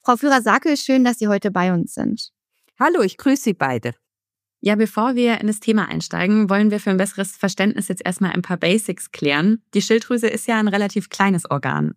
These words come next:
Speaker 3: aber sie hat einen enormen Einfluss auf unseren Körper. Wofür ist denn die Schilddrüse zuständig?
Speaker 2: Ja, die Schilddrüse ist eines der wichtigsten Hormonorgane, die wir im Körper haben.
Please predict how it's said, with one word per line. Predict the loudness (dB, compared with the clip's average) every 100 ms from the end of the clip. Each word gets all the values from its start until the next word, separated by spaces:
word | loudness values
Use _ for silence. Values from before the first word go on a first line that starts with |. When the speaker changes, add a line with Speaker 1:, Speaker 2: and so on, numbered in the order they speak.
| -2
Speaker 3:
aber | -2 -2
sie | -4
hat | -4
einen | -2
enormen | 0 2 2 2
Einfluss | 0 -4 -6
auf | -4
unseren | -4 -2 -2
Körper. | 0 -2 -2 -6 -10 -20 -20 _
Wofür | 2 2 2
ist | 0 -2 2
denn | 2 2 0
die | -4
Schilddrüse | -2 -4 0 -2 -2
zuständig? | -4 -6 -4 -4 -6 -14 -20 _ _ _ _ -2
Speaker 2:
Ja, | 0
die | 2 2
Schilddrüse | 0 0 0 0 0
ist | -2
eines | 0 2 2 2 -2 -4 -2
der | 0 2 0
wichtigsten | -2 -2 -4 -4 0 0 2
Hormonorgane, | 2 2 2 2 0 -2 -4 -2 0
die | 2 2
wir | 2
im | 0
Körper | 0 0 0 -2
haben. | -2 -2 -2